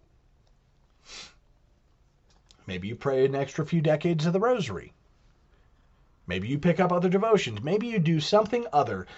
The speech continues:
than look at all of these things that are happening and go,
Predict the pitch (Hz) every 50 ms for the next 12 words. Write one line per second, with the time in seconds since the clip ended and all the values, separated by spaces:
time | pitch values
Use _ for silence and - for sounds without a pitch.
0 | - - - - 120 120 120 120 151 196 175 120 - - 98 87 - - - 120
1 | 151 185 220 220 190 208 202 196 - - 190 151 143 127 127 127 127 123 113 170
2 | 180 180 156 - 92 80 - - - _ _ _ _ _ _ - - - - -
3 | - 101 117 120 113 101 92